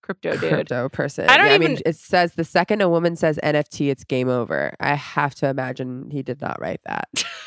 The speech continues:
Speaker 1: <laughs> I really hope not. He loves double dates, Termaine. That's kind of interesting.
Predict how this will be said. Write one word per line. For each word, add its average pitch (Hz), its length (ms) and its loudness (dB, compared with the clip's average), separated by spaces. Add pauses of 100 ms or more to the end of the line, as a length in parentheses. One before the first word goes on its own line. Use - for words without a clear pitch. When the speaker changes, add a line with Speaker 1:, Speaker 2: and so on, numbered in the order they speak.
Speaker 1:
<laughs> - 400 -8
I - 140 4 (320)
really 165 400 -2
hope - 260 -6
not. 151 220 -2 (400)
He 330 160 4
loves 302 340 8
double 262 300 8
dates, 170 680 2 (200)
Termaine. 160 500 0 (540)
That's - 100 -12
kind 523 180 -4
of - 80 -2
interesting. 147 520 -8